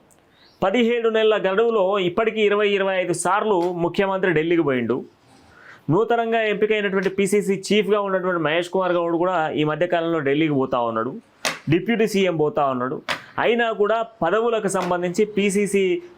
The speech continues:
పదవులు కావచ్చు, లేదనుకుంటే క్యాబినెట్కి సంబంధించినటువంటి పదవులు కావచ్చు, అసలు దేనిపైన ఒక క్లారిటీ ఇవ్వట్లేదు. ఏది సెంట్రల్లో ఉన్నటువంటి కాంగ్రెస్ పార్టీ.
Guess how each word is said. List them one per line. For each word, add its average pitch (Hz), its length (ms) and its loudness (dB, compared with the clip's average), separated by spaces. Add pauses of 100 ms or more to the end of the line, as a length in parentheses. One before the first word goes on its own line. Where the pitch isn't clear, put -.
పదవులు 196 300 0
కావచ్చు, 175 500 0
లేదనుకుంటే 180 560 0
క్యాబినెట్కి 180 540 -2
సంబంధించినటువంటి 170 640 -2
పదవులు 175 340 0
కావచ్చు, 165 600 0 (560)
అసలు 135 220 0
దేనిపైన 226 500 0
ఒక 220 160 -2
క్లారిటీ 185 640 -2 (300)
ఇవ్వట్లేదు. 151 480 0 (460)
ఏది 185 460 0 (180)
సెంట్రల్లో 180 480 0
ఉన్నటువంటి 175 380 -2
కాంగ్రెస్ 143 480 -2
పార్టీ. 101 260 -6